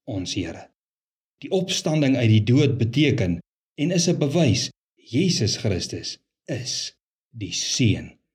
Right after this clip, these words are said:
van God. Dis nie 'n storie nie. Hy is die Seun van God. En vanmôre wil ek vir jou sê, omdat Jesus Christus die eerstgeborene uit die dode is, beteken dit daar's 'n tweede en 'n derde en 'n vierde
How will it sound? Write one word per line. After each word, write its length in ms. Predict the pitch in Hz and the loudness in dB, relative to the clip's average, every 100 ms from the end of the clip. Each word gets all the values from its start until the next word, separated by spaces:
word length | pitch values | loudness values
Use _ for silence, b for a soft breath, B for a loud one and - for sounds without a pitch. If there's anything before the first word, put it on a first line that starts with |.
| _ _ | _ _
van 320 | - 95 87 | -10 -8 -8
God. 340 | - 95 - _ _ - | -10 -12 -12 _ _ -6
Dis 180 | 185 | -2
nie 100 | 170 | 0
'n 60 | 131 | 2
storie 440 | 107 110 90 82 | 0 -2 -2 -4
nie. 220 | 90 - _ _ _ _ | -8 -10 _ _ _ _
Hy 80 | 110 101 | -10 -10
is 120 | 85 | -6
die 120 | 95 | -6
Seun 300 | - 110 87 | -2 -2 -2
van 220 | - 92 | -4 -8
God. 340 | - - - _ _ _ | -8 -12 -14 _ _ _
En 100 | 143 | -14
vanmôre 400 | 113 110 107 104 | -2 2 2 0
wil 120 | 95 87 | -2 -6
ek 120 | - | -8
vir 140 | 98 | -8
jou 160 | 87 85 | -6 -8
sê, 340 | - 110 - _ _ _ _ _ _ _ | -8 -10 -14 _ _ _ _ _ _ _
omdat 360 | 147 156 170 131 | -4 0 0 2
Jesus 360 | 143 135 139 | 2 2 0
Christus 400 | - 131 123 127 | -2 -2 0 0
die 140 | 110 120 | 0 0
eerstgeborene 720 | 131 - 135 117 120 127 127 | 0 0 2 6 6 8 6
uit 140 | 117 113 | 6 6
die 100 | 110 | 6
dode 240 | 113 127 | 6 6
is, 160 | 127 107 | 2 2
beteken 380 | 113 131 123 | 2 4 4
dit 100 | 123 | 4
daar's 260 | 110 107 113 | 6 4 4
'n 100 | 117 | 2
tweede 340 | 135 139 117 117 | 2 4 4 6
en 140 | 113 | 6
'n 80 | 113 | 8
derde 340 | 110 131 135 | 6 4 4
en 140 | 123 117 | 6 6
'n 60 | |
vierde 420 | 110 139 156 143 | 6 4 6 4